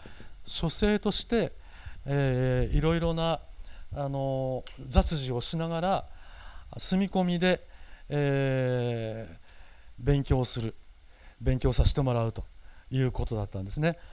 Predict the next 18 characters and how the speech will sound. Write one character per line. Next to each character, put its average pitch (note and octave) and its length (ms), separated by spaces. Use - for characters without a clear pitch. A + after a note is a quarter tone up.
え B2+ 240
ー、 B2+ 40
と F3+ 120
こ A3 80
ろ G#3+ 80
が F3+ 60
こ F3+ 80
の D#3 80
学 D3 320
木 G3 680
を E3+ 460
し C#3+ 280
ま F3 140
す - 80
と D3+ 80
で A#2+ 100
す - 120
ね、 C#3 200